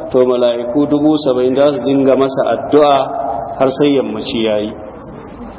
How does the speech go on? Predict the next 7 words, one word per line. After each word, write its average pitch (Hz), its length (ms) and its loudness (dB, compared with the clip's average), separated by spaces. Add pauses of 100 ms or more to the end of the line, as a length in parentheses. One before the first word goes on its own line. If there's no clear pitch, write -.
(280)
Idan 170 320 4
da 165 80 4
yamma 156 420 2
ne, 139 140 0 (880)
dubu 165 260 6
saba'in 147 320 2
za 151 140 4